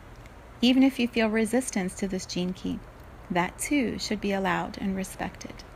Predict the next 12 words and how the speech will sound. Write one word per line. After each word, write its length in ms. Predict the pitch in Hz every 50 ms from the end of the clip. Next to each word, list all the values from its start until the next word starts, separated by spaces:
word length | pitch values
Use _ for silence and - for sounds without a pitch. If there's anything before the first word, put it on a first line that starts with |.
| - - - - - - - - - - - - - - - - - - - - - - - - - - - - - - - - - - -
Awakening 680 | 196 196 190 196 220 233 - 302 277 285 294 294 302 302
is 240 | - - 285 - -
a 80 | 294
process 600 | - - - 180 185 190 - - 202 - 214 - - - - - - -
with 200 | 214 202 - -
its 180 | 202 202 - - -
own 460 | 202 208 214 214 226 226 233 233 226
mysterious 800 | 240 240 - - - 202 196 190 190 185 190 190 196 - - - -
timing 580 | - - - 196 196 190 185 185 190 185 - 202 - - - -
and 180 | 208 202 196 190
sequence. 680 | - - - - - - - - - - - - - - - - - - - - - - - - - - - - - - - - - - - - - -
Therefore, 680 | 208 202 196 190 196 190 - - - - 214 214 214